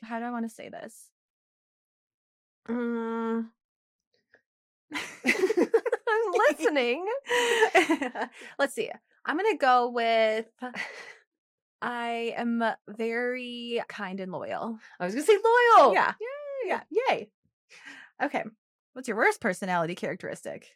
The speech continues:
Speaker 2: Oh, I don't know mine.
Speaker 1: Oh.
Speaker 2: <laughs> You
Speaker 1: Okay. Well, I feel like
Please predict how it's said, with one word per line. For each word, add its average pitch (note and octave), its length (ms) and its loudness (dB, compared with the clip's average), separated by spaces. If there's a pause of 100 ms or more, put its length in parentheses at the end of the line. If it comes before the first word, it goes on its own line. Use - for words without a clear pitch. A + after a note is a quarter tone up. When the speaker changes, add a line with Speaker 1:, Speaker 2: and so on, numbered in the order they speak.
(240)
Speaker 2:
Oh, C#3+ 100 -10
I C#3+ 80 -4
don't C#3 140 -4
know C3 140 -4
mine. C#3 300 -8 (100)
Speaker 1:
Oh. F3+ 340 -2
Speaker 2:
<laughs> - 60 -20 (960)
You A3 140 -4
Speaker 1:
Okay. B3 340 2
Well, D4 260 6 (340)
I C#4+ 100 -2
feel E4+ 200 2
like F4+ 200 4